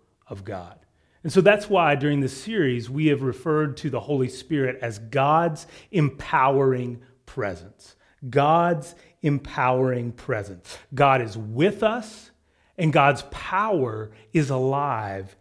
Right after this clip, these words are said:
in us. And one of the most significant ways, one of the most visible ways that we see God's presence and power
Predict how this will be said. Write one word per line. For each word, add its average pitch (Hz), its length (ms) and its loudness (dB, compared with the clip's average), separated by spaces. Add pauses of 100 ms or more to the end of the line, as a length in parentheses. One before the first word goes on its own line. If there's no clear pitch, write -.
(160)
in 117 420 -6 (260)
us. 95 460 -14 (320)
And 151 140 0
one 170 80 2
of 156 60 -2
the 151 60 -2
most 139 360 -2
significant 160 840 -4
ways, 113 460 -8
one 143 120 -6
of 143 40 -4
the 139 60 -4
most 131 200 -4
visible 156 760 -4
ways 123 720 -4 (380)
that 143 120 -2
we 135 160 -2
see 165 440 -6
God's 120 460 -6
presence 147 580 -8
and 123 140 -8
power 127 580 -8